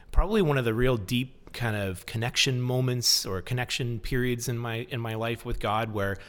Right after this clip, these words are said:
I was journaling on a real regular basis, and I had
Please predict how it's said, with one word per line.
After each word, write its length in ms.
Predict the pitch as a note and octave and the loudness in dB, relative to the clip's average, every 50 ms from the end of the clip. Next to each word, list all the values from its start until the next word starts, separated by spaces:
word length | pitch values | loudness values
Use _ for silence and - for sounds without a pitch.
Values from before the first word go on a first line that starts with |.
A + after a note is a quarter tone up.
| - - - - | -20 -14 -8 -4
I 80 | A#2 A#2+ | -2 -2
was 120 | B2 A#2+ A2 | -2 -2 -2
journaling 460 | - B2 A#2+ - C3 B2+ B2+ B2 A#2 | -2 -2 0 0 0 0 0 0 -2
on 120 | A2+ G#2 | -2 -2
a 40 | G#2 | -2
real 240 | F#2+ G#2+ B2 B2 A#2+ | -2 -2 -2 -2 0
regular 420 | G#2+ G#2 G#2+ A2+ A#2+ A#2 A#2 A2 | 0 -2 -2 -2 -2 -2 -2 -2
basis, 640 | F#2 G#2+ G#2 G#2+ A2 - - A2+ G#2+ - - - - - | -2 -2 -2 -2 -2 -2 0 -2 -2 0 -2 -2 -2 -4
and 300 | - G#2 G#2 G2+ G2 - - | -6 -6 -4 -6 -6 -4 -2
I 180 | A2+ A2+ A#2 | 0 0 0
had 280 | A#2 A#2+ A2+ G#2+ F#2+ | 0 0 -2 -4 -4